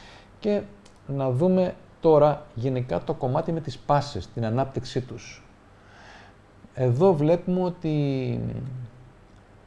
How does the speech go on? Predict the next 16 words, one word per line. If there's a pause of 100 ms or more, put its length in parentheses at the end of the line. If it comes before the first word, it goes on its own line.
(300)
οι
κοντινές
πάσες
per (100)
game, (220)
ένα, (300)
άλλωστε
είναι
αυτό, (160)
στο,
με
τη
Fulham (240)
πεντακόσιες
εβδομήντα
εννέα.